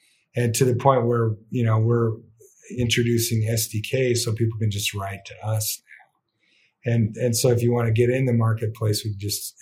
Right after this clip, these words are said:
hand you something that's standard that you can just write right to and, and be right into the ecosystem. So that part really had to happen. Now, I, I wanna talk particularly about the go-to-market strategy, because we looked at the real gap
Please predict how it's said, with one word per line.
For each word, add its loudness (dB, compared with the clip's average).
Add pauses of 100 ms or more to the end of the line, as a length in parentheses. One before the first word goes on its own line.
(320)
hand 0
you 2
something -2
that's -8
standard -2
that -8
you -6
can -6
just -10
write -8
right -16
to -4
and, -2 (420)
and 2
be 4
right 2
into 0
the -10
ecosystem. -8 (640)
So -2
that 4
part 2
really 4
had 4
to -6
happen. -4 (800)
Now, 4
I, 6 (360)
I 4
wanna 8
talk 4
particularly 6
about 4
the -2
go-to-market 4
strategy, -4
because -2 (440)
we 2
looked 6
at 4
the 4
real 4
gap 2